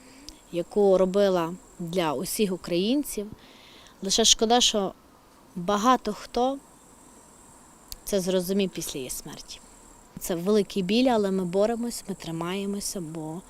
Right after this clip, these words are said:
так треба. Вона би так хотіла. Вона би не хотіла, щоб ми плакали. Вона б хотіла, щоб ми були сильними, наступальними,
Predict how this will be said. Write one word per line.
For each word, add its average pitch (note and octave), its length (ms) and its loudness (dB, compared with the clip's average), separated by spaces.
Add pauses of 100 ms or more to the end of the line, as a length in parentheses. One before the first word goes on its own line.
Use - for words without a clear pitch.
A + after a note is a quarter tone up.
(880)
так F3 180 -4
треба. D#3 320 -6
Вона G#3+ 180 4
би G3 120 2
так F#3 200 -6
хотіла. D3 440 -6 (100)
Вона A3+ 200 4
би A#3+ 120 6
не A#3+ 100 6
хотіла, A#3+ 400 4
щоб G3+ 180 -2
ми F#3+ 60 0
плакали. F3+ 580 0 (680)
Вона G3 120 2
б F#3+ 60 -2
хотіла, G3+ 280 2
щоб - 160 -2
ми F#3+ 60 0
були F3 200 -4
сильними, C4 680 4
наступальними, G#3+ 1000 2